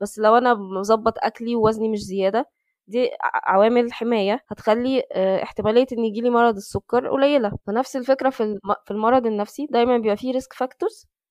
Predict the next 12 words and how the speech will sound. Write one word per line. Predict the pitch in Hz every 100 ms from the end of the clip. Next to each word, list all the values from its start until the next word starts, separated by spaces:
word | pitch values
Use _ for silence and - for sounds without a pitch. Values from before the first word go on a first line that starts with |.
| _ -
و |
protective | - 240 180 180 247 - 214
factors. | - - _ -
العامل | 208 208 214 330 294
الديني | 254 240 262 311 415 262
هو | 240 262 285
من | 294 302
ع-، | 247
العوامل | 226 214 262 294
الحماية، | 302 - 247 240 208 -
بس | 202 -
الو-، | 233 247